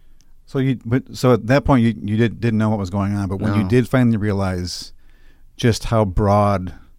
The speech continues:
Speaker 1: the support was throughout the community, how did that make you feel?
Speaker 2: Yeah, I was just, I'm thankful, and I'm just, like, I'm just glad that I've had so many, like, just, like,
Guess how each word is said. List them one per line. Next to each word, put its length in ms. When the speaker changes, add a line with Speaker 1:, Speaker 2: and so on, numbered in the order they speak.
Speaker 1:
the 80
support 400
was 220
throughout 300
the 80
community, 500
how 160
did 120
that 160
make 180
you 60
feel? 260
Speaker 2:
Yeah, 580
I 60
was 260
just, 280
I'm 460
thankful, 540
and 120
I'm 220
just, 300
like, 200
I'm 320
just 240
glad 480
that 200
I've 120
had 380
so 220
many, 320
like, 200
just, 340
like, 300